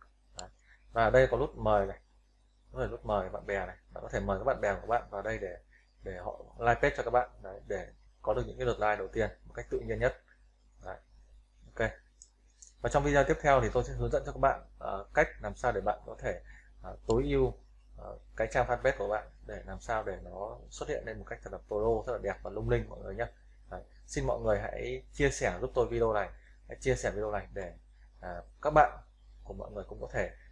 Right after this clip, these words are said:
làm fanpage của mình rất là đẹp, rất là lung linh và chuyên nghiệp. Trong video sau tôi sẽ hướng dẫn mọi người cách tối ưu fanpage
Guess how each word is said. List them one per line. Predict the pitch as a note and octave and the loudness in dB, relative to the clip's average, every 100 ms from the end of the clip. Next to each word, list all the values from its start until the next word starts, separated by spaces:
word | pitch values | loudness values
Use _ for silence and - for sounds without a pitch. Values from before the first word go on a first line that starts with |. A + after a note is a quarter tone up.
| - | -18
làm | G2+ G#2 F#2 - | -2 0 0 -2
fanpage | A#2+ B2+ C#3 | 0 2 0
của | - | -4
mình | F#2 F2+ | -10 -4
rất | C3+ | -4
là | A#2+ | 0
đẹp, | G#2+ G2 - | -2 -4 -10
rất | G#2+ G2 | -14 -8
là | C3 | -6
lung | G#2 A2 A2 | -6 -6 -6
linh | G#2 | -8
và | G2 | -8
chuyên | - A2+ | -8 -2
nghiệp. | G2+ - - - - - | -2 -2 -18 -20 -20 0
Trong | C#3+ | 2
video | C#3 C3 B2+ | 4 4 4
sau | C#3 B2 A#2 | 8 6 6
tôi | |
sẽ | A#2+ | -2
hướng | A#2+ | -4
dẫn | A2+ B2+ | -2 0
mọi | G#2+ | -2
người | A2 G2+ | -2 -6
cách | B2+ - | -8 -4
tối | A2+ | -2
ưu | C3 A#2+ - | 0 -2 -2
fanpage | A2+ B2+ C3 | -2 2 2